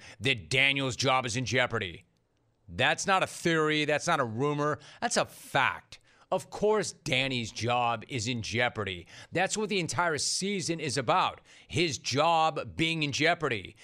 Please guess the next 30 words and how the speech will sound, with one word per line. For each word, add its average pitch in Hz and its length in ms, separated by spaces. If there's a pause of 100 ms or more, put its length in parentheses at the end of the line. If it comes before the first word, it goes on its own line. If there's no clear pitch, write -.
(140)
If 156 120
they 190 120
had 160 160
picked 220 220
up 214 120
his - 160
fifth 185 320
year 131 500 (340)
or 165 120
had 165 80
already 175 180
signed 190 440
him 180 100
to 180 160
an 170 40
extension, 165 680 (240)
there 226 140
wouldn't 277 220
be 247 100
any 190 140
questions 135 680 (180)
about 151 180
his 139 100
job 131 340
status. 110 580 (180)
There 185 100
wouldn't 262 240
be 233 140
any 190 160
thought 131 440